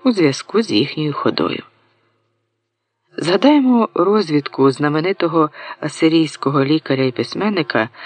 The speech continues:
Абу Аль-Фараджа про людську ходу, де він наводить такі її прикмети, аксіоми, які тепер можуть здатися, м'яко кажучи, недолугими.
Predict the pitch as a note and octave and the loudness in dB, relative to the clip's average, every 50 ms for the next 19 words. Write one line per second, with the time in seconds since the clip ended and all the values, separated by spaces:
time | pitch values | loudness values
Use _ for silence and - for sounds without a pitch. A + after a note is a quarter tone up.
0 | - - - - - - - _ _ - D3+ D3+ C3+ C#3 D3+ F3+ G3+ - - - | -18 -16 -16 -16 -18 -18 -20 _ _ 0 0 0 0 0 -2 -2 -2 0 0 0
1 | D#3 D#3 D#3+ D#3+ - - - C3+ C3+ C3+ A2+ - - A2+ A2+ C3 D#3 F3+ F#3+ G3+ | 0 0 0 -2 -4 -6 -6 -4 -2 -2 -4 -4 -4 -6 -4 -2 -2 0 -2 -4
2 | - _ _ _ _ - _ _ - E3+ E3 D#3+ D#3+ E3+ E3 - - - - F#3 | -6 _ _ _ _ -20 _ _ -6 -2 -2 0 0 -2 -4 -4 -6 -2 -2 -2
3 | F#3 - F#3+ F#3+ E3+ D3+ C3 G#2 - _ _ _ _ _ _ _ _ _ _ _ | 0 0 -2 0 2 2 0 0 0 _ _ _ _ _ _ _ _ _ _ _
4 | _ _ _ _ _ - C#3+ D#3+ D3+ C#3+ D3+ D3+ D3+ E3 E3+ D#3+ D3 C3 A#2 A#2+ | _ _ _ _ _ 0 2 2 4 4 2 0 0 -2 0 0 0 0 0 0
5 | G#2+ - - A#2 - - - G#3 A#3+ A3+ E3+ B2+ A2+ G#2 - - A2 B2 - - | -4 -2 -4 -4 -4 -4 -4 -2 -2 -2 -2 -2 -4 -6 -6 -6 -8 -8 -6 -4
6 | B2+ A#2+ A2 - - G#2+ G#2+ - - - - D3+ C#3+ B2 G#2+ - G#2 F#2 - _ | -2 -2 -2 -2 -2 -4 -4 -4 -8 -4 -2 -2 0 0 -2 -4 -6 -8 -10 _
7 | - - - - - - - - A#2+ A#2+ - - B2 - B2+ - - - G3 A#3 | -16 -16 -14 -14 -14 -10 -4 -4 -4 -2 -2 -2 -2 -2 -2 -2 0 0 0 0
8 | A3+ - - C#3+ C#3+ C#3 C#3 C#3 C#3+ C3 - - C3+ C3+ B2 B2 - C#3+ - - | 0 -2 -4 -4 -4 -2 -2 0 -2 -2 -2 -2 -2 -2 -2 -2 -2 -6 -6 -4
9 | - D#3+ D#3+ - - - - - - - C3+ C#3 B2+ A#2+ A#2 A2 G#2+ - - - | -4 -6 -6 -6 -12 -18 -18 -16 -10 -4 -2 0 2 2 0 0 -2 -6 -8 -6
10 | - A2+ A2 A2+ A#2 A2+ - - - D3 D3 C3 - D3+ D#3+ D#3 D3 F3+ F#3 G3 | -4 -2 -2 -2 -4 -4 -4 -4 -2 -2 -2 -4 -4 -4 -4 -2 0 0 0 0
11 | G#3 G#3+ F3+ C#3 B2 - - - - - | 0 -2 -2 -4 -4 -6 -4 -6 -6 -8